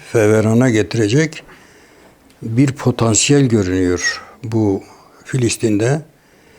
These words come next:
Veya böyle bir şey ancak Haremeyn-i Şerife'de olur.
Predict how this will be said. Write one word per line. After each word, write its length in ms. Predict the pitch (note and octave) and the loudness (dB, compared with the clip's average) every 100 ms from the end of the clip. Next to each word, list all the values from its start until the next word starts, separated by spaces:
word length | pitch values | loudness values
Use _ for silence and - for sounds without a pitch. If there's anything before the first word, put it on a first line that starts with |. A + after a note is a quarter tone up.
| _ _ | _ _
Veya 680 | A#2+ A2+ B2 A#2 A#2 D3+ E3 B2+ _ _ _ _ _ _ _ _ _ _ - | -2 2 4 4 4 0 -2 -10 _ _ _ _ _ _ _ _ _ _ -10
böyle 420 | A2 A2 B2 A#2 | 0 2 4 2
bir 80 | A2 | 0
şey 280 | - B2+ C3 | 0 0 2
ancak 360 | G#2+ G2+ C#3 C#3 - _ _ _ _ _ _ _ _ _ - - | 2 2 0 0 -10 _ _ _ _ _ _ _ _ _ -20 -16
Haremeyn-i 600 | - G#2+ A2 A#2 A#2+ A#2 | -4 0 2 4 4 2
Şerife'de 680 | A#2 B2 A2+ A2 A2+ A2 A#2+ | 2 0 0 2 0 2 2
olur. 540 | A2+ F#2 C3 - - | 2 2 0 -2 -12